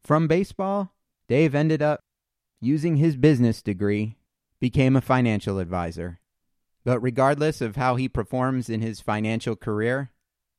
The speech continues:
he will always be known as the potato guy, Dave Bresnahan,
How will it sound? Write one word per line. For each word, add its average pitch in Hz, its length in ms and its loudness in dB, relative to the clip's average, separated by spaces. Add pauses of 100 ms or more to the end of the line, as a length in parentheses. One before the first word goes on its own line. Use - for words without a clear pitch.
(120)
he 135 140 0
will 135 160 4
always 135 380 4
be 131 180 0
known 98 460 -2 (500)
as 101 200 -4
the 107 100 -4
potato 104 480 -2
guy, 87 440 -6 (460)
Dave 104 260 -4
Bresnahan, 87 600 -6